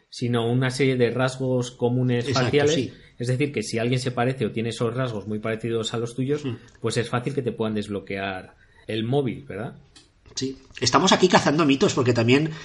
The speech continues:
Speaker 2: también desblo-, desbloqueamos el mito famoso de, de por qué los, por qué los medidores de, de pulso cardíaco
Speaker 1: Sí.
Speaker 2: encuentran pulso en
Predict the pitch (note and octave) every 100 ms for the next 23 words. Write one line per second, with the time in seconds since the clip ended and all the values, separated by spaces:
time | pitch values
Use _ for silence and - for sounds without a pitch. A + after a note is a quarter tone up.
0 | - C#3 B2 C#3 D#3+ E3+ D#3 D#3 C#3 C3
1 | C3+ B2 B2 C3 D#3+ E3+ - C3 A#2+ A2+
2 | C3 C3+ D3+ C#3 C3+ C3 E3 D3 C3 A2+
3 | A#2 A#2+ A2+ G#2 B2 B2+ D3+ C#3+ C3+ A#2
4 | - - - - C3 A#2+ B2+ D3 D#3 D3+
5 | B2 C3 C3+ C3 A#2+ B2+ A#2+ A2+ A2 A2+
6 | _ _ B2+ B2+ C#3+ D3+ C3 B2+ C3+ D3
7 | C3+ A2+ - - - _ - B2+ C#3+ C#3+
8 | D#3 C#3 C3 D3 E3+ D#3+ D3+ B2+ A2 G#2+
9 | G2+